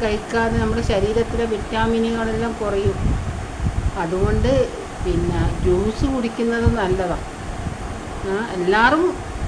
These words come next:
പടച്ചോന് നോമ്പുകാലം എല്ലാവർക്കും, എല്ലാ വീട്ടിലും പടച്ചോന് അത് ഇറക്കി തരും. അൽഹംദുലില്ലാ, നല്ല കാര്യമാണ്. അതുകൊണ്ട് നമ്മൾ നോമ്പിനെ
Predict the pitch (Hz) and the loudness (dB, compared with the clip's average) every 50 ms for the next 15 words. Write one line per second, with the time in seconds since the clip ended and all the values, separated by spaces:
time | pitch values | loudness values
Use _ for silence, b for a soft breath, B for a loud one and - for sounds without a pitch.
0 | - - - - - - - - - 214 196 196 190 - - 233 233 233 240 247 | 0 0 0 -2 -4 -4 -4 -2 -2 0 0 0 0 2 2 4 4 4 4 2
1 | 277 294 - - - - - 226 220 220 220 220 220 226 226 233 226 240 233 233 | 0 0 -2 -4 -8 -8 -6 -4 -2 0 0 2 2 2 2 2 4 4 2 2
2 | 247 240 233 240 233 240 240 240 240 233 233 - 254 - - 277 302 320 - - | 2 2 4 4 4 4 4 4 4 2 2 2 0 0 -2 -2 -2 -2 -4 -6
3 | - - - - - - - - - 160 185 233 233 240 254 269 285 277 254 254 | -6 -6 -6 -6 -6 -4 -4 -2 0 2 2 4 4 4 4 4 4 4 4 4
4 | 254 240 - 247 262 269 262 262 254 233 220 208 - - - 247 247 247 240 233 | 4 2 0 0 0 0 0 0 2 2 2 0 -2 -4 -4 -2 -2 0 0 0
5 | 226 247 277 247 - - - - - - 202 196 185 - - 240 226 - - 214 | 0 0 0 0 -2 -6 -8 -8 -6 -4 -4 -4 -4 -2 -2 -4 -2 0 0 0
6 | 196 196 190 190 - - - - - - - - - - - - - - - - | 0 0 -2 -4 -6 -12 -12 -12 -10 -8 -8 -8 -6 -6 -6 -4 -4 -2 -2 -2
7 | - - - - - - - - 196 190 185 170 185 185 190 202 208 202 196 208 | -2 -2 -2 -4 -4 -4 -4 -4 -4 -4 -2 -2 -2 0 0 0 0 -2 -2 -2
8 | 196 196 202 208 196 175 165 - 180 185 180 180 185 208 208 - 208 190 180 165 | -2 -2 -2 -2 -2 -2 -2 -2 -2 -2 0 0 0 0 0 -2 -4 -4 -4 -4
9 | 170 156 151 147 147 - - - - - - - - - - - - - - - | -4 -6 -6 -6 -8 -8 -8 -8 -8 -10 -10 -8 -8 -8 -10 -10 -10 -10 -10 -8
10 | - - 160 160 170 175 190 196 190 185 170 165 180 185 202 208 202 175 170 180 | -6 -4 -2 0 0 2 2 2 0 0 0 0 0 0 0 0 0 0 2 2
11 | 180 185 190 202 202 226 254 | 2 2 2 2 2 2 0